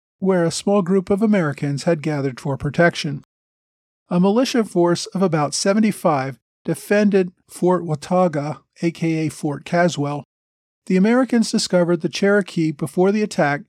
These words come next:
and successfully secured the fort. The Cherokee attacked for about three hours, attempting to set fire to the fort wall. One woman fended off such an attack by dumping boiling water over the wall. After the initial attack failed,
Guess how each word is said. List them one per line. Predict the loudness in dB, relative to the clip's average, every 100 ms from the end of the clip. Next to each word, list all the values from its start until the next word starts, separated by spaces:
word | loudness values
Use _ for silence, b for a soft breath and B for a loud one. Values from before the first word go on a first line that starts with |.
| -2
and | -2
successfully | 0 -2 0 0 0 0 0
secured | -2 -4 -2 -2
the | -4
fort. | -4 -2 -2 -6 _ _ _ _ _ _ _ _
The | -6
Cherokee | -2 -2 0 0
attacked | 0 0 0 0
for | -2
about | 2 2 0
three | 0 0 2
hours, | 2 0 -4 -10 _
attempting | -6 0 0 2 0
to | 0
set | 0 -2 -2
fire | -2 -2 -2 -2
to | -2
the | -2
fort | -2 -6 -8 -6
wall. | -4 -2 -4 -8 _ _ _ _ _ _ _ _
One | 2 2
woman | 4 2 0
fended | 0 0 2 2
off | 2 0
such | -2 -2 -2
an |
attack | -4 -2 -2 -4 -10 _ -2
by | -2
dumping | 0 0 0 0 -2
boiling | 0 0 2 0
water | 0 0 0 -4 -4
over | -4 -4
the | -4
wall. | -2 0 -2 -4 _ _ _ _ _ _ _ _ -6
After | -4 -2 0
the | 2
initial | 2 2 0 0
attack | 0 0 0 0
failed, | -2 -2 -2 -8